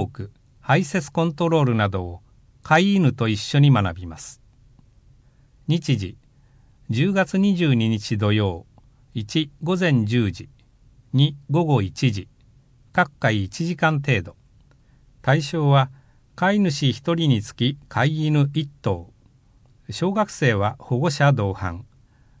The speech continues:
就学前のお子さんは参加できません。定員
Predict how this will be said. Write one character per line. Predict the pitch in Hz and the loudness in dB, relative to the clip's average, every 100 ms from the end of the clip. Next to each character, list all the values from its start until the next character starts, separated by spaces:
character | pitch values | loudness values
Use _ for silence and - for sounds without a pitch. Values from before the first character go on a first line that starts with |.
| _ - | _ -18
就 | - 160 | -4 0
学 | 208 196 196 | 0 0 0
前 | 190 202 | 2 2
の | 143 | 2
お | 104 | 0
子 | 117 | -4
さ | 107 113 | -2 -2
ん | 110 | 0
は | 120 135 | -2 -4
参 | - 113 104 | -6 -6 -2
加 | 110 | -4
で | 95 | -4
き | - | -6
ま | 92 | -8
せ | - 90 | -6 -10
ん。 | 98 _ _ _ _ _ _ - _ - - | -10 _ _ _ _ _ _ -20 _ -20 -6
定 | 151 160 | -2 0
員 | 151 143 | 2 2